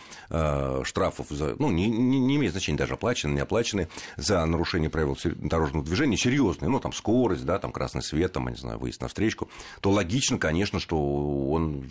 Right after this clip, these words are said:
водит не так аккуратно и, м, не очень хорошо себя ведет на дорогах, и логично, что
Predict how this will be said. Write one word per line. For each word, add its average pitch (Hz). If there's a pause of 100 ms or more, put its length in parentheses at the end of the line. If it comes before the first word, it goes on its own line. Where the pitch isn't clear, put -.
водит 76
не 78
так 73
аккуратно 107
и, 65 (100)
м, - (440)
не 82
очень -
хорошо 69
себя 76
ведет 78
на 80
дорогах, 117
и 95
логично, 85
что 87